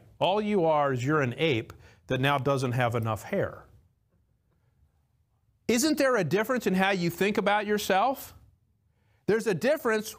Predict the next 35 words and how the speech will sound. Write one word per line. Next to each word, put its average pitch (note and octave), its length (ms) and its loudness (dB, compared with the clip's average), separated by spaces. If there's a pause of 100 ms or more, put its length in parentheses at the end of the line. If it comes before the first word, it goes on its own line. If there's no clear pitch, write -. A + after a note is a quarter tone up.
whether G3+ 280 2
you F#3 200 0
think A#3 260 0
about F#3+ 300 2
yourself E3+ 420 0
as, D3+ 100 0
"I E3+ 220 2
am A3+ 160 0
created F#3 480 2
in E3+ 160 2
the C#3 160 0
image F3 380 2
of C3+ 180 0
God B2 420 2
and C3 160 2
I B2 120 2
bear C#3+ 400 2
the F3+ 240 -2
image C#3 300 2
of A#2 140 0
my B2 200 2
Creator, A2 800 -4 (1300)
a C3 120 0
divine C3 460 2
transcendent B2 800 -4
God. G#2 360 -4 (260)
I C#3+ 180 0
am C#3+ 120 0
fundamentally D3 800 0
a B2 140 -2
spiritual B2+ 920 -2
being." A2 560 -4 (1160)
That's D#3+ 320 0
different F#3+ 520 0
from, D3+ 460 -2